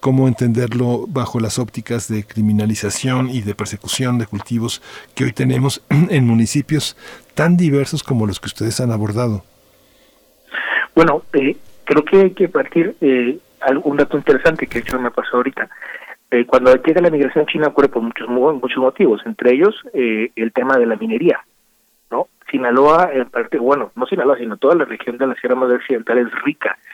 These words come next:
Speaker 2: en el tema de oro, eh, de metales preciosos, principalmente oro, plata,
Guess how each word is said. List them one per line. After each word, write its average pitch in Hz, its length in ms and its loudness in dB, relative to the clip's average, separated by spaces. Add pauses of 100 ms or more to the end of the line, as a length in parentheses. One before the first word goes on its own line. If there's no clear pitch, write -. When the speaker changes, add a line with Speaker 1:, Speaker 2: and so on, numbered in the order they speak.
(280)
Speaker 2:
en 110 100 -6
el 104 80 -8
tema 120 180 0
de 113 120 2
oro, 123 400 4 (360)
eh, 110 220 0
de 113 100 -2
metales 117 380 0
preciosos, - 440 0
principalmente 127 540 -2
oro, 135 260 4
plata, 131 580 -2